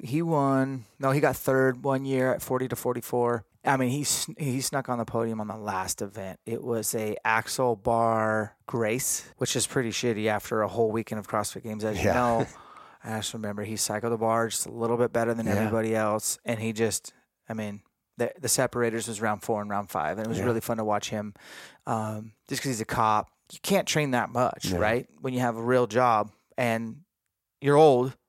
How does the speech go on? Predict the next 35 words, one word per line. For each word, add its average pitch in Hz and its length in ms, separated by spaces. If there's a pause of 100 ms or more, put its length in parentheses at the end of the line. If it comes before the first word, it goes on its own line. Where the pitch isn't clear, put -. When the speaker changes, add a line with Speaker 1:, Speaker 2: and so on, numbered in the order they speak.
(160)
Speaker 1:
so 151 200
recovery 135 500
is 123 80
so 135 260
much 135 280
more 127 160
important. 117 520 (320)
But - 60
it 170 60
was 170 100
so 151 140
special 123 400
to 120 40
watch 113 240
him. 127 80
He 175 160
actually 160 240
went 127 140
back 120 220
the 117 80
next 117 260
year. 123 80
I 123 60
don't 123 80
remember. 113 320
He 113 100
might 131 140
have 113 80
got, 110 180 (140)
he 139 120
might 143 120
have 117 100
podiumed. 113 460 (680)
Um, 98 500 (840)
but 117 300